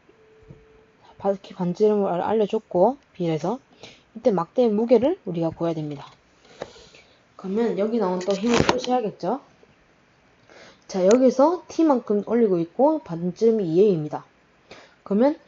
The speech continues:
요 막대를 들어가는 힘, 힘은 이게 가-, 둘이 곱하면 같아야 되니까 이 에이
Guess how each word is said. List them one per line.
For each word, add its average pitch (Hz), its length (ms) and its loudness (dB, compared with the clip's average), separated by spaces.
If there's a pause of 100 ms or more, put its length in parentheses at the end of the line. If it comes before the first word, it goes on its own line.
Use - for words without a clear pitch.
(220)
요 240 180 4
막대를 208 420 0
들어가는 208 320 2
힘, 190 220 0
힘은 220 500 -4 (1300)
이게 202 340 0
가-, - 180 -10 (720)
둘이 202 180 -4
곱하면 220 320 -2
같아야 196 280 0
되니까 170 480 -2 (420)
이 220 240 -4
에이 196 260 -2